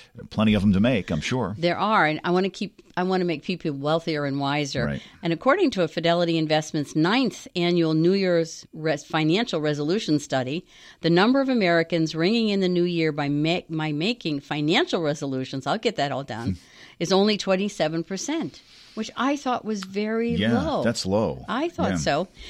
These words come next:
Speaker 2: And I'd like to point out, though, that most of our New Year's resolutions we make have a financial component to it. You wanna get healthier. You
Speaker 1: Yeah.
Speaker 2: join the gym.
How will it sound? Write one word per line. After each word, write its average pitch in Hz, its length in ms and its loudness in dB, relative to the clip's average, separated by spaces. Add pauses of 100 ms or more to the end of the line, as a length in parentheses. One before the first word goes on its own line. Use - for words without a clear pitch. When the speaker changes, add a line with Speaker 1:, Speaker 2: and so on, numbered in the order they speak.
(100)
Speaker 2:
And 247 100 2
I'd 277 120 4
like 330 140 4
to 285 80 -2
point 269 240 0
out, 269 180 0
though, 202 120 0
that 175 260 -2
most 240 400 2
of 339 100 -4
our 262 100 2
New 226 120 2
Year's 202 260 -2
resolutions 165 880 -4
we 175 220 0
make 165 380 -2 (280)
have 190 160 -2
a 202 80 2
financial 180 540 -2
component 220 540 -2
to 143 100 -8
it. - 160 -10 (240)
You 170 100 -2
wanna 180 200 4
get 185 160 -2
healthier. 202 560 -2
You 185 160 -2
Speaker 1:
Yeah. 170 60 0
Speaker 2:
join 185 260 4
the 202 80 2
gym. 240 400 0